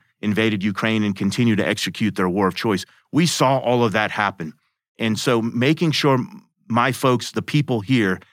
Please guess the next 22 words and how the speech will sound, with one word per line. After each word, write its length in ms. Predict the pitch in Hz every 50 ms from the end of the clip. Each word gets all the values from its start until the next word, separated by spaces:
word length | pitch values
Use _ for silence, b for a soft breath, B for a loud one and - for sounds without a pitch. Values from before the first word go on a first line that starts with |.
| b b
not, 180 | 143 151 156 -
and, 220 | 131 127 123 - -
and 120 | 131 127
it's 140 | 120 - -
not 160 | 131 135 -
just 280 | 113 123 110 - - - -
enlisted, 460 | 120 104 98 107 104 - - 104 87
but 160 | 80 104 98
it's, 180 | 101 98 - - -
it's 160 | 110 101 -
one 140 | 117 113 110
of 80 | 101
my 140 | 92 98 98
focus 380 | 95 - 117 110 - 104 92 -
areas, 360 | 95 90 87 90 90 82 - _ _ _ _ _ _ _ _ _ _
fully 400 | _ - - 139 156 160 165 156
understand 560 | 143 143 139 131 117 - - 139 127 123 123 113
that 120 | 107 101
the 100 | 110 98
threat 280 | - - 110 117 113 107
is 180 | 104 98 -
real, 280 | 98 110 117 131 151